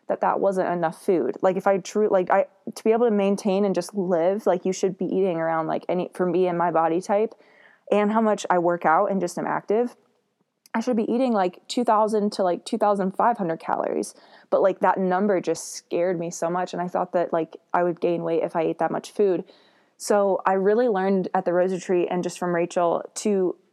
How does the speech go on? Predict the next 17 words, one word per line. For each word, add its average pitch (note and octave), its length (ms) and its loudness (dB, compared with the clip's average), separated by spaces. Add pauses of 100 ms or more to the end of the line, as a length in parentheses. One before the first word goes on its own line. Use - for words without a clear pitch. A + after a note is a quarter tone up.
truly C4 760 0
listen F3+ 340 0
to - 80 -10
my E3 100 0
body C#3+ 340 2
and F#3 160 0
not G3+ 200 2
even C4+ 240 0
just A3 180 -4
do G#3+ 100 0
intuitive F3+ 480 -2
eating. F3 380 -2
I E3+ 80 0
don't E3+ 240 0
really F#3 260 2
like, E3 420 -2 (600)
I, F3+ 320 4